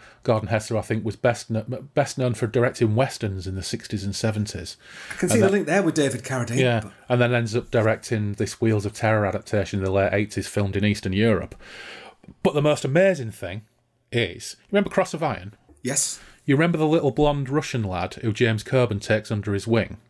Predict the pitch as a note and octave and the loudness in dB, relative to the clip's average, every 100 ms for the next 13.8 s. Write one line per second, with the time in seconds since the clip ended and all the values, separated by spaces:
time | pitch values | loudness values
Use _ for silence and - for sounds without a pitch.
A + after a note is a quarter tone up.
0 | _ - A2+ G#2 - C3 - A2+ F2+ F2+ | _ 0 2 2 0 -4 -2 -8 -6 -6
1 | G#2 A2 A#2 A#2+ D3 D3 C#3+ F3+ F3+ F3+ | -4 -2 -2 0 2 4 6 6 4 2
2 | F3 E3+ F3 E3 D3 G#2 G#2+ A2+ A2+ - | 2 2 4 4 2 0 -2 0 0 2
3 | D3+ - D3 C#3+ - C#3+ C3+ C#3+ A2+ - | 0 0 0 0 -2 -6 0 0 0 -2
4 | A2 G#2+ A#2+ - A2 G#2 B2 A#2+ A2 G#2 | -4 0 0 0 -4 0 0 2 2 2
5 | G2+ G#2+ G#2 A#2+ - - - - - - | 0 -2 -2 -4 -8 -14 -14 -20 -20 -20
6 | - - - A2 G#2 A#2 A2+ F2 - - | -20 -16 -2 0 2 0 0 -2 -6 -14
7 | - - - - - G#2+ G#2 A2+ D3 B2+ | -14 -14 -18 -20 -6 0 2 4 4 4
8 | B2+ A#2+ G#2 G2 G2 - B2 G2+ - - | 2 0 -2 -4 -4 -2 -2 -2 -6 -20
9 | - - - - G#2 G#2+ B2+ - A2 G#2+ | -20 -20 -16 -6 0 4 2 2 -6 -4
10 | G#2+ B2+ B2 A2 B2 A#2+ A2+ B2+ - G#2 | -2 0 0 2 2 2 2 2 0 -4
11 | G2 G2 A2 A2+ - A#2 - A2+ G#2+ G#2+ | -4 0 0 0 0 -4 -2 -2 -2 -2
12 | G#2+ G#2+ G#2+ A2+ G#2+ G2+ - - - A#2+ | 0 0 2 0 0 -6 -8 -6 0 -2
13 | - G#2 G2 G#2 F#2+ G2 G#2+ E2+ | 0 -2 -2 -2 -2 0 -2 -2